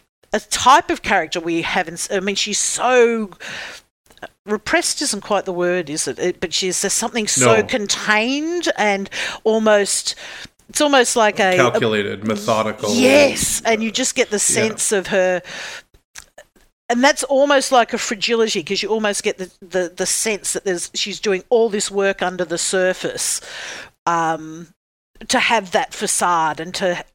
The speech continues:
Speaker 1: or, or is she, is that just who she is? I mean, that's what you really don't get to, to know, but I, I was fascinated by her, and, and, um, I think anyone who has seen her in Hannibal as well, Gillian Anderson is, uh, you know, there's some similarities in playing these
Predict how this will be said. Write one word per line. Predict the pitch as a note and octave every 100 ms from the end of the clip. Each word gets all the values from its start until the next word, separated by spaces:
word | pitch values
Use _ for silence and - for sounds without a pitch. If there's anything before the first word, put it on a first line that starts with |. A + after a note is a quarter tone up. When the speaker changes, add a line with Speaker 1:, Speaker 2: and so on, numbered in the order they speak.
| -
Speaker 1:
or, | D#4 C#4
or | A#3+ A3
is | C#4
she, | - G3+ C#3+
is | G3
that | E3 D#3
just | E3+ -
who | F#3 D#3
she | - D3+ F3
is? | B2+
I |
mean, | D3+ D3+
that's | E3
what | - -
you | D#3
really | D#3+ D3+
don't | D3 D#3 C#3+
get | - - -
to, | F3+ D#3 - - - - -
to | G3+
know, | D#3+ F3 F3 D3+
but | D3+
I, | D3+ D#3
I | D#3+ E3
was | C3+ -
fascinated | - G#3+ A#3 A3 F#3+ D#3+ D3+ D#3
by | D3+ D3+ D#3
her, | D#3 C3+
and, | C#3 G#2
and, | C#3+ C#3+ C#3+
um, | C#3+ C#3+ - - - - - - _ _ -
I | -
think | - G#3 F#3+
anyone | G3 F#3+ F3+ D#3
who | F3
has | D#3+
seen | - G3+ F#3
her | F#3 D#3
in | D3+
Hannibal | - D#4 C#4 G3+ F3
as | F3 -
well, | G3+ G#3 G3+ D#3+ D#3+
Gillian | F3+ G3 F#3 E3+ D#3+
Anderson | D#3+ E3 E3 F3
is, | D3+ - - - - -
uh, | D#3 D#3+ -
you | F#3+
know, | D3 A#2+
there's | G2+ F3+ D#3+ D3
some | - - - A#3 A3 G3
similarities | - F3 D#3 E3+ F#3 F3+ D3 C#3+
in | D3+
playing | - F#3 F3+ F3
these | E3 D3+ C#3+